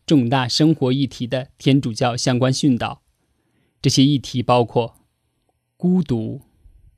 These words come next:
排斥、自杀、做好的选择、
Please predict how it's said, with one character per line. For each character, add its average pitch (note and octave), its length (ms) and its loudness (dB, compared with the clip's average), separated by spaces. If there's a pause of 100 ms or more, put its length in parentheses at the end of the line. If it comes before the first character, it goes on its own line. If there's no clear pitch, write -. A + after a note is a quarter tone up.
(300)
排 A2+ 380 -4
斥、 B2+ 320 0 (800)
自 C3 260 0
杀、 C#3 440 0 (580)
做 B2 320 4
好 A#2 220 -2
的 C3 100 0
选 B2 300 -2
择、 A2+ 420 -6